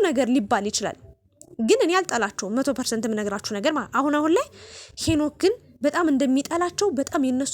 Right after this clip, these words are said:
መለየት የሚፈልግ አይነት ሰው ነው። ለማንኛውም ቡቡዬና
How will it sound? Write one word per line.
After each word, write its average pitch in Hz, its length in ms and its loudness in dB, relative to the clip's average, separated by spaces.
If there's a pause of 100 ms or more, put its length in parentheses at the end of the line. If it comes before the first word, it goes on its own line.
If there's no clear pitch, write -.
መለየት 262 540 0
የሚፈልግ 240 540 0
አይነት 214 200 -2
ሰው 240 180 -2
ነው። 202 120 -10 (420)
ለማንኛውም 233 600 -2
ቡቡዬና 214 520 -2